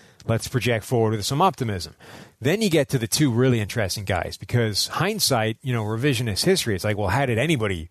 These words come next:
have them behind Trubisky? But Mahomes, right? You watch Mahomes' tape and you're like, what he's doing is insane. It's crazy. And it looks like a lot like what it looks like now. But that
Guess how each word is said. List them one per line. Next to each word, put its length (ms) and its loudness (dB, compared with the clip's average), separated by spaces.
have 260 -2
them 140 0
behind 400 -2
Trubisky? 560 -4
But 320 4
Mahomes, 640 2
right? 260 0
You 120 -2
watch 340 2
Mahomes' 400 2
tape 300 2
and 60 -6
you're 100 0
like, 280 -2
what 260 0
he's 300 -4
doing 580 0
is 240 0
insane. 760 0
It's 200 -4
crazy. 760 0
And 140 0
it 60 0
looks 240 2
like 200 0
a 80 2
lot 280 0
like 180 0
what 120 -2
it 40 2
looks 200 0
like 140 0
now. 320 0
But 220 0
that 280 0